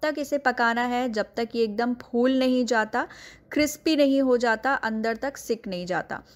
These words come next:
इसका थोड़ा सा कलर चेंज हो जाएगा, हल्का हल्का ब्राउन हो जाएगा, उस टाइम हम इसे बाहर निकाल देंगे। बाकी का गोंद भी हमने सेक लिया है अच्छे से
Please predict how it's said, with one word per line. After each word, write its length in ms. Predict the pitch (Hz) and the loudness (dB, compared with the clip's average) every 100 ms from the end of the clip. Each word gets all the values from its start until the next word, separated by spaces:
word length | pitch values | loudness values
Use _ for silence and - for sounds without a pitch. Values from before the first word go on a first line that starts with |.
| _ - | _ -6
इसका 260 | 214 277 | 0 0
थोड़ा 360 | 269 277 277 294 | 0 2 4 2
सा 140 | 302 | -2
कलर 400 | - 208 190 240 | -2 0 2 2
चेंज 320 | 247 254 247 | 0 0 2
हो 60 | 247 | 0
जाएगा, 360 | 233 226 226 247 | 0 0 0 0
हल्का 380 | 214 - - 247 | -2 -4 -2 0
हल्का 280 | 226 233 | 0 -2
ब्राउन 360 | 208 180 175 220 | -2 0 0 0
हो 120 | 233 | -2
जाएगा, 380 | 220 208 202 247 | 0 0 0 -4
उस 320 | 320 233 - | -2 -4 -2
टाइम 240 | 220 214 220 | -4 -2 -4
हम 160 | 190 | -4
इसे 220 | 180 - | -2 0
बाहर 360 | 254 190 180 175 | 2 2 0 -4
निकाल 340 | 170 170 160 | -4 -4 -4
देंगे। 320 | 165 - - - - - - | -4 -8 -10 -14 -20 -20 -2
बाकी 340 | 220 220 220 277 | 2 4 2 2
का 140 | 302 | 4
गोंद 340 | 269 262 262 262 | 4 4 2 0
भी 100 | 294 | 0
हमने 360 | 254 254 277 | 0 0 0
सेक 380 | 277 226 208 220 | -2 0 0 0
लिया 260 | 247 254 262 | 0 2 2
है 180 | 277 | -2
अच्छे 380 | - 220 - 262 | -2 -6 -2 -4
से 220 | 262 311 | -2 -8